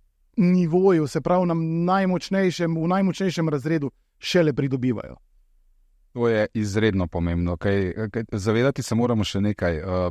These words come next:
Speaker 2: dober teden nazaj je bila dirka, avtomobilistična dirka, vztrajnostna dirka tam. Eh, ti avtomobili so nanesli neko plast, eh, gume. Zdaj, kakšni bojo vremenski pogoji, a bo ta guma gor ostala, ali, ali, ali se bo to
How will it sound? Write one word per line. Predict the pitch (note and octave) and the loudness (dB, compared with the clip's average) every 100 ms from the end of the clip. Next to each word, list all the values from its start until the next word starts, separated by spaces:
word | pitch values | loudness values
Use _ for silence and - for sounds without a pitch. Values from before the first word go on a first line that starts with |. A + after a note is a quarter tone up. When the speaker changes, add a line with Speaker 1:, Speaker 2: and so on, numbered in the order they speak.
| F2 | -4
Speaker 2:
dober | F2+ G#2 G#2+ | -6 -4 -2
teden | A#2 A2 | 0 0
nazaj | G2+ F2 G2+ G#2+ G2+ | 0 2 2 2 0
je | F#2 F#2 F#2 F#2 | -2 -2 0 -2
bila | E2+ F#2+ G2 | -2 -2 0
dirka, | G2+ G#2 - F#2+ | 0 -2 -2 -2
avtomobilistična | F2 G2 G2 G#2+ A2 - F#2+ | 0 0 2 0 -2 -4 -4
dirka, | E2+ G2 - D#2 - | 0 -2 -2 -8 -10
vztrajnostna | - F2+ G2 G2 G2 F#2 | -14 -6 -2 -2 -2 -4
dirka | F2 F#2 - | -2 -4 -6
tam. | - D2 - _ _ _ | -6 -8 -10 _ _ _
Eh, | F2 F#2 F#2 F2+ E2+ | -4 0 0 -2 -2
ti | |
avtomobili | A2+ - A2 G2+ A#2 | -2 0 -2 0 0
so | A#2 G#2+ | 0 0
nanesli | G2+ G2 G2 - A2 G#2 | 0 0 -2 -2 -2 0
neko | F#2 G2 G2 | -2 -4 -4
plast, | G#2 G#2 - - | 0 0 -2 -6
eh, | G2 | -4
gume. | G2+ G#2 G2 D#2+ - _ _ _ | 0 0 2 -2 -8 _ _ _
Zdaj, | F#2+ A2+ - - | 0 0 -2 -2
kakšni | A2 A2 C3 | -2 0 0
bojo | A2+ G#2+ | 0 0
vremenski | G2+ G#2 G#2 - G#2 | 0 -2 -2 -2 -2
pogoji, | - F2+ F#2+ F#2+ - | -2 -4 0 0 0
a | |
bo | F#2 G2 | -2 0
ta | G#2+ | -2
guma | G2 G2 F#2+ | 0 -2 0
gor | F2 F2+ | -2 -2
ostala, | - E2+ D#2 D2 | -4 -4 -4 -2
ali, | G#2 G2+ G2 | 0 2 2
ali, | G2+ G2 G2 F2 | 0 0 0 -2
ali | G2+ G2 | -2 -2
se | G2 | -4
bo | F2+ | -6
to | F2+ - G2 G2 | -6 -2 0 -2